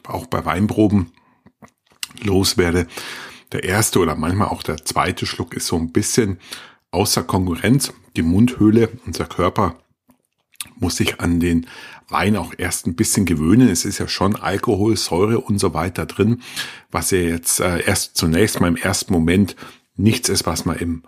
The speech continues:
Mund normalerweise hat. Deswegen muss sich das alles erst ein bisschen eingrufen. Und lasst euch da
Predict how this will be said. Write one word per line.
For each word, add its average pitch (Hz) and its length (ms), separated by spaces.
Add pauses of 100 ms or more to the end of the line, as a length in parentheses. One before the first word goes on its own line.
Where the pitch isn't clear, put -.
(120)
Mund 95 320
normalerweise 82 760
hat. - 360
Deswegen 95 340
muss 95 140
sich 95 120
das - 180
alles - 280
erst - 260
ein 92 80
bisschen - 240
eingrufen. 143 680 (1000)
Und 95 200
lasst - 240
euch 120 160
da 92 320